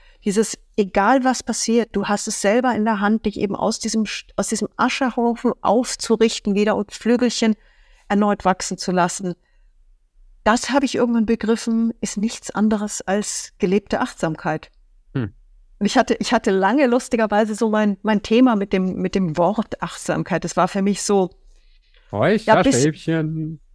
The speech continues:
Speaker 1: bisschen zu viel Räucherstäbchen, bisschen zu viel sphärisch ins, in die, ins Universum gehauchte Ohms. Und irgendwann habe ich begriffen, Achtsamkeit ist was ganz Reales, was ganz,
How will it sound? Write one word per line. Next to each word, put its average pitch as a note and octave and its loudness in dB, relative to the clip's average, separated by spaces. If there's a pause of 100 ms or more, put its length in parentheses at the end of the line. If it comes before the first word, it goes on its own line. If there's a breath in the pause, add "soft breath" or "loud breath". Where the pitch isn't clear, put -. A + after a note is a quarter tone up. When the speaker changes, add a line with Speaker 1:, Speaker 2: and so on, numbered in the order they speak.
(140)
Speaker 1:
bisschen C#4+ 2
zu D4+ 0
viel C#4 2
Räucherstäbchen, B3 0
bisschen B3 0
zu A#3 -4
viel A#3 0
sphärisch A3+ -2
ins, G#3+ 0
in A#3 2
die, G#3+ 2
ins G#3+ 2
Universum G#3+ 2
gehauchte G#3 0
Ohms. A#3 -2 (840 soft breath)
Und G#3+ 2
irgendwann A#3 2
habe A3+ 2
ich - -4
begriffen, A3+ -2 (140)
Achtsamkeit G#3+ -2
ist - -8
was - -6
ganz C#4 0
Reales, B3+ 2
was A#3 -2
ganz, B3 2